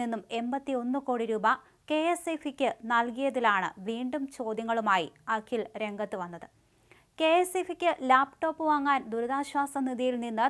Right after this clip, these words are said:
തുക അനുവദിച്ചുവെന്ന മുഖ്യമന്ത്രി പിണറായി വിജയന്റെ വാദം പച്ചക്കള്ളമാണെന്ന് അഖിൽ മാരാർ വാദിക്കുന്നു. കെ എസ് ഇ ബി വഴി കുട്ടികൾക്ക് ലോണാണ് നൽകിയതെന്നും അവരുടെ കയ്യിൽ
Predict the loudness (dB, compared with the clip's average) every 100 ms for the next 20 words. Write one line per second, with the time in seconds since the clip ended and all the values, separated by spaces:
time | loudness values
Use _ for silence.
0 | 2 -4 0 0 0 -2 -2 -4 -4 -6
1 | -6 -2 -2 -2 -6 -8 -4 -4 -4 -8
2 | -8 -6 0 0 0 -2 -4 -6 -2 0
3 | 2 2 2 -2 -4 -20 _ 0 2 2
4 | -2 -2 2 4 4 2 2 2 0 2
5 | 0 0 -4 -4 0 2 0 -2 -2 -2
6 | -2 -6 -18 -20 _ _ _ _ -20 _
7 | 4 6 4 2 -2 -2 2 2 2 -4
8 | _ _ -4 -2 2 2 4 4 4 6
9 | 8 8 6 4 2 0 2 2 2 0
10 | 0 -2 -4 -10 _ 0 2 2 0 0
11 | 0 0 0